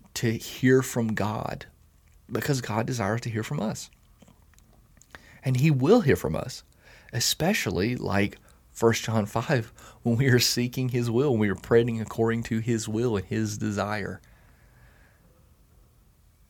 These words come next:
because that's what we are made to do. And so, you know, I, I want to, to leave you with this, that God hears your prayers, that God desires to commune with you.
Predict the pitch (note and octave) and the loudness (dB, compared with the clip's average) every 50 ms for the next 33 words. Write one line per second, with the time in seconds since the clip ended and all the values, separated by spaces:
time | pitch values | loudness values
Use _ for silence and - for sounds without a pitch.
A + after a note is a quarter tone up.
0 | - - - A2 G#2+ - - G#2+ F#2 F#2+ G#2+ G2+ G2+ - - G2+ F2+ - G2 G2 | -18 -12 -10 -10 -6 -4 -4 -4 -4 -2 -2 -2 -2 -4 -4 -4 -4 -2 -2 0
1 | F#2 F2+ F#2 E2+ - E2+ F2 - - - - F#2 E2 - - - - _ _ _ | 0 -2 -2 -2 -2 -4 -4 -4 -6 -4 -2 -2 -2 -2 -4 -8 -16 _ _ _
2 | _ _ _ _ _ - - _ _ _ - - - - - - - _ _ - | _ _ _ _ _ -20 -20 _ _ _ -20 -20 -20 -20 -20 -20 -20 _ _ -6
3 | G#2+ G2+ G2 - - G#2+ G2 G2+ G2 - - _ - - - - - _ _ - | -4 -4 -2 -2 0 0 0 0 -2 -4 -8 _ -20 -20 -20 -20 -20 _ _ -4
4 | A#2 G#2+ G#2 G2 - - F#2+ G2 F#2 - - - F#2 G2 G2+ A#2 B2+ C3+ - - | -2 0 0 0 0 -2 -4 -4 -4 -4 -4 -4 -4 -2 -2 -2 -2 -2 -4 -4
5 | - - - B2 A#2 A2 G#2+ A2+ - - - - _ _ - - - A2 G2+ G2 | -8 -6 -4 -2 -2 -2 -4 -6 -10 -14 -16 -20 _ _ -12 -8 -6 -4 -4 -4
6 | F#2+ F#2+ F2+ - - _ _ _ _ _ _ _ _ _ _ _ _ _ _ _ | -4 -6 -8 -12 -16 _ _ _ _ _ _ _ _ _ _ _ _ _ _ _
7 | _ _ _ _ _ _ _ - A2+ G2+ G#2+ A2+ A#2+ B2 B2 B2 A#2 A#2+ A#2+ A#2 | _ _ _ _ _ _ _ -10 -6 -2 0 2 4 4 4 4 2 2 2 2
8 | A2+ G#2 G2+ G#2 G2+ F#2+ - - D#2+ D#2 D2+ - - - - D2+ - - - G2 | 2 2 0 -2 -4 -4 -4 -4 -4 -4 -2 -4 -6 -6 -6 -6 -6 -6 -6 -6
9 | F#2 G2+ G2+ F#2+ F#2+ F2 E2+ F2+ - - - - G#2 G#2 A2 A2+ A#2 - D2 - | -6 -6 -6 -6 -6 -6 -6 -6 -4 -2 -2 -2 0 0 -2 -2 -4 -6 -8 -8
10 | - F#2+ C#2 F#2 F#2+ - - - C3 - - F#2 F2+ F#2+ G2+ A2 A#2+ - - - | -6 -4 -4 -4 -6 -8 -10 -10 -10 -8 -8 -6 -4 -4 -4 -4 -6 -8 -12 -14
11 | - - - E2+ F2 F2+ F#2 F#2+ G2+ A2 A2+ A#2 A2+ - B2 B2+ C3+ C#3+ | -14 -12 -10 -6 -4 -2 -2 0 0 0 -2 -2 -4 -4 -4 -6 -6 -6